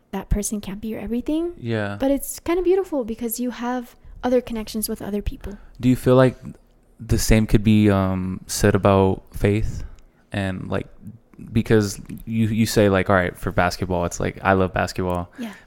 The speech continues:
Speaker 2: But maybe my partner was like, "Eh, like, I don't really care for it. That's cool. Like, go do your
Speaker 1: Mm-hmm.
Speaker 2: thing. Like, go watch a game." Can the same thing be for, like, if I was super religious, or if my partner was super religious and I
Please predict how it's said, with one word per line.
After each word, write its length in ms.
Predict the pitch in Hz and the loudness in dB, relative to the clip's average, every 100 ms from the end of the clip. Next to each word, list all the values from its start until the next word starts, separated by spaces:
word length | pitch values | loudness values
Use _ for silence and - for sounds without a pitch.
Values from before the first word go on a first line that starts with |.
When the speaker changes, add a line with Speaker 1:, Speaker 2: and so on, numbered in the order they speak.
| - | 0
Speaker 2:
But 240 | 98 90 | 2 4
maybe 200 | 95 95 | 2 0
my 140 | 92 | 0
partner 460 | 92 - 95 95 90 | -2 2 2 2 -2
was 180 | 90 90 | -2 -4
like, 140 | 90 | -6
"Eh, 240 | 107 107 104 | -4 -2 -2
like, 320 | 95 90 - - - | -2 -4 -8 -16 -4
I 60 | |
don't 80 | 117 | 0
really 100 | 117 | 2
care 220 | - 113 | 4 4
for 160 | - 110 | 4 4
it. 20 | |
That's 140 | 101 | 4
cool. 300 | - - 131 | 2 4 6
Like, 200 | 110 98 | 6 4
go 140 | 92 117 | 2 2
do 100 | 123 | 4
your 80 | 127 | 2
Speaker 1:
Mm-hmm. 60 | |
Speaker 2:
thing. 200 | 143 139 | 4 4
Like, 120 | 117 | 4
go 80 | 107 | 4
watch 160 | 120 127 | 4 4
a 40 | |
game." 300 | 113 120 107 - - - - - | 2 2 2 -2 -16 -20 -20 -2
Can 160 | 120 | 2
the 80 | 117 | 2
same 340 | 214 117 113 117 | 2 2 2 2
thing 300 | 117 117 107 | 0 2 2
be 160 | 107 | 2
for, 180 | 107 110 | 2 2
like, 300 | 101 92 - | 2 0 -4
if 240 | - 98 - - | -4 -4 -4 -2
I 160 | 107 | 2
was 720 | 104 104 104 101 95 - - - _ _ | 4 4 4 0 -4 -10 -12 -18 _ _
super 400 | - 110 - 104 | -4 -2 2 2
religious, 680 | 98 98 98 104 - - _ _ _ - | 2 0 -2 -6 -8 -18 _ _ _ 2
or 160 | 107 | 4
if 100 | 104 | 4
my 260 | 104 95 95 | 2 -4 -4
partner 300 | - 104 101 | -2 -2 0
was 140 | 101 | -4
super 180 | - - | -6 -6
religious 380 | 98 98 95 - | -4 -2 -4 -8
and 100 | 95 | -10
I 540 | - 101 98 95 92 | -4 0 2 0 -2